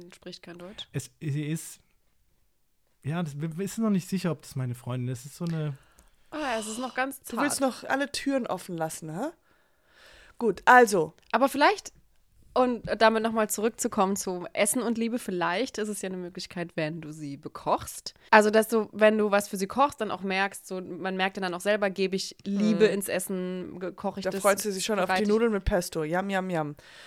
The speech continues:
Speaker 2: Es schmeckt
Speaker 3: Also
Speaker 2: lecker. Es ist ein Klassiker, den lieben alle.
Speaker 3: Du und
Speaker 2: Du
Speaker 3: deine
Speaker 2: hast ihn an,
Speaker 3: Klassik.
Speaker 2: auch am Anfang geliebt. Du hast es auch jeden Mo-, Montag gegessen, Pesto-Tag und dann, ja, so weit fandest du cool. Oh, wann ist wieder Pesto-Tag?
Speaker 3: Ja, das habe ich nur so gesagt, um dir zu gefallen.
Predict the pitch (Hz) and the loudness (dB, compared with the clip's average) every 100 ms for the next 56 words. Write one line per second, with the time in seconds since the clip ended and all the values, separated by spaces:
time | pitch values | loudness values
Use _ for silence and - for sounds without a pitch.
0 | - - - - 170 - 156 196 220 220 | -20 -20 -20 -4 -2 2 8 12 12 12
1 | 226 185 214 196 156 143 185 170 - 185 | 12 12 12 12 10 8 4 4 8 8
2 | 196 196 202 180 160 147 196 196 165 175 | 8 4 4 6 4 4 2 2 2 4
3 | 190 185 - - 226 - 269 254 202 226 | 6 4 0 -10 -10 -2 0 2 6 8
4 | 240 220 208 220 202 196 214 185 170 170 | 8 6 6 6 6 4 4 4 4 4
5 | 151 135 156 170 170 165 156 165 160 190 | 4 2 4 4 2 -4 -2 0 4 4
6 | 190 185 175 165 165 185 185 156 170 180 | 6 4 2 0 4 4 4 2 2 4
7 | 196 180 - 180 180 165 160 160 156 151 | 4 2 2 2 2 0 0 0 0 2
8 | 147 143 - 160 143 113 - 139 - 165 | 0 -2 -2 2 2 0 -2 -2 2 0
9 | - - 170 151 180 156 160 - 160 156 | -2 -2 0 2 2 2 0 -2 -2 -4
10 | 165 127 127 117 - _ - _ - 196 | -6 -10 -10 -10 -12 _ -20 _ -18 -16
11 | 247 208 190 - - 185 185 175 180 196 | -10 -8 -6 -10 -14 -12 -10 -12 -10 -10
12 | 196 180 180 - - - - | -10 -14 -16 -16 -16 -18 -18